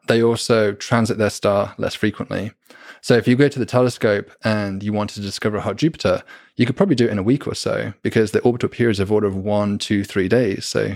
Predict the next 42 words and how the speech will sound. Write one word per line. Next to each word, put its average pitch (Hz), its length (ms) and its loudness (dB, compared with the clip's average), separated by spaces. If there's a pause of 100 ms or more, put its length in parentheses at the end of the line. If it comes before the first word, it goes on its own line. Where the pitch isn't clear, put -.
you 110 120 -2
can 104 100 0
actually - 180 -2
get 104 140 0
the 95 60 -2
full 110 400 -2
orbit 101 480 0
two 113 160 -4
or 101 40 0
three 107 200 -4
times 95 340 -2
over. 101 400 2 (400)
Whereas 113 180 2
if 107 80 2
you 113 60 2
wanted 107 120 0
to - 40 -8
detect - 220 -4
an 101 80 -4
Earth-like 98 400 -2
planet, - 480 -2 (320)
you 110 100 2
have 104 100 0
to 110 100 0
observe 101 480 -2
that 101 200 -4
star 107 420 2
for - 320 -8 (200)
three, 98 240 -2
four 101 280 -4
years. 101 500 -2 (420)
And 110 100 4
that's 127 140 2
actually 110 180 2
one 104 140 0
of 101 40 -4
the - 40 -10
problems 101 340 -2
with, 101 460 -6 (160)
uh, 113 280 -8
Kepler. 98 480 0 (200)
Kepler 107 500 2